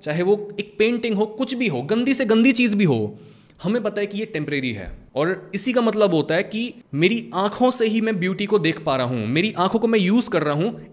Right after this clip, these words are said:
actual truth को देखने के लिए, and that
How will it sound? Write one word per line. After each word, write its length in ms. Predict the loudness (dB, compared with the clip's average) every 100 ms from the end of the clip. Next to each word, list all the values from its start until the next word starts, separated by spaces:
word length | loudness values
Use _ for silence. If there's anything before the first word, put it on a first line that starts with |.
| -6
actual 460 | -6 2 4 4 -2 -14 -20 _ -2
truth 180 | 0 2
को 120 | 2
देखने 300 | 2 2 0
के 80 | 0
लिए, 240 | -2 -4 -6
and 360 | -4 -6 0
that 200 | 0 0